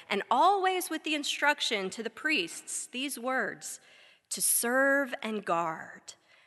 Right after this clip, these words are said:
to serve and guard." That's how it's translated, but those are the exact same words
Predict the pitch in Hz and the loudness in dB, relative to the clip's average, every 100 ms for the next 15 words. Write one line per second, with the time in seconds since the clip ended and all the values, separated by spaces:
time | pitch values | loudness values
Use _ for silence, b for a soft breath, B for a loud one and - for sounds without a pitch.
0 | b - 180 - - 214 247 269 262 254 | b -6 -2 0 0 0 2 2 2 0
1 | - 196 196 190 180 165 170 233 285 427 | -4 -4 -2 0 2 2 4 2 4 2
2 | 240 - - 349 440 - 175 175 170 170 | 2 -2 -2 0 0 0 0 2 0 -4
3 | - - b b _ _ _ _ _ _ | -10 -20 b b _ _ _ _ _ _
4 | - - 311 370 427 403 285 233 180 180 | -10 -2 2 2 0 0 0 0 -2 -2
5 | 247 302 - - 262 254 254 247 294 311 | 0 0 -2 -4 -2 0 -2 -2 -4 -2
6 | 185 160 - - | -2 -4 -8 -12